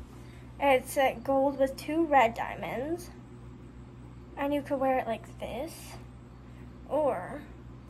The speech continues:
like this. So basically, I have them all, like,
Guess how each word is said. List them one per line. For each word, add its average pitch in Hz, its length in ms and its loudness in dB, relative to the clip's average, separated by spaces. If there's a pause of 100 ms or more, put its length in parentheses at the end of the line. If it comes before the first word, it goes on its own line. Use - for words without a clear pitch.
(960)
like 254 420 2
this. 247 520 -2 (3000)
So 349 180 10
basically, 349 680 6
I 269 180 10
have 269 580 10 (520)
them 262 340 8
all, 247 540 10
like, 240 640 4